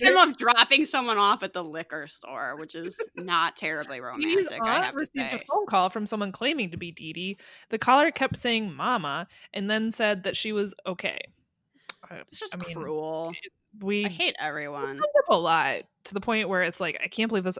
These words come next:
Speaker 1: happens multiple times, but people do these
Speaker 2: I th-,
Speaker 1: horrible
Speaker 2: we've
Speaker 1: things.
Speaker 2: forgotten. I feel like we've forgotten as a culture so quickly, not having landline phones, how much, like,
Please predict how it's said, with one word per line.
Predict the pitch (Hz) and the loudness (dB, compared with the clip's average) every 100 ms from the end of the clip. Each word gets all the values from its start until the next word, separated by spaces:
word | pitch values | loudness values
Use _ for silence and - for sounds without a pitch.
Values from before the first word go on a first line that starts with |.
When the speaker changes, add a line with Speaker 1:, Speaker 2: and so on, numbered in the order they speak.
| - | -8
Speaker 1:
happens | 131 180 180 165 160 - _ _ _ 185 | -4 -2 -2 -8 -10 -18 _ _ _ -10
multiple | 170 165 - 175 | -6 -6 -6 -6
times, | 180 160 107 156 | -4 -4 -6 -10
but | - 165 | -8 -6
people | 196 185 180 170 - _ - - | -6 -2 -2 -2 -6 _ -20 -8
do | 185 | -6
these | 180 175 - - | -6 -8 -6 0
Speaker 2:
I | 254 | 2
th-, | 381 - - | 2 -2 -10
Speaker 1:
horrible | 190 208 | -2 2
Speaker 2:
we've | 480 | 4
Speaker 1:
things. | - - 277 | 4 2 4
Speaker 2:
forgotten. | - 453 784 640 403 320 | 10 10 10 8 6 6
I | 254 | 4
feel | - 508 | 4 4
like | 622 | 4
we've | 539 | 0
forgotten | 392 277 285 381 | 0 6 8 8
as | 294 | 4
a | 233 | -2
culture | - 294 294 226 | -4 -4 -2 -4
so | 190 233 | -4 -6
quickly, | 233 - 240 381 220 170 147 160 | -6 -6 -6 -6 -6 -6 -6 0
not | 190 | 0
having | 190 226 190 | 0 -4 -2
landline | 202 196 175 | 0 0 -2
phones, | - 240 214 - | 0 -2 -2 -4
how | 202 | -8
much, | 339 508 | -6 -6
like, | 392 | -8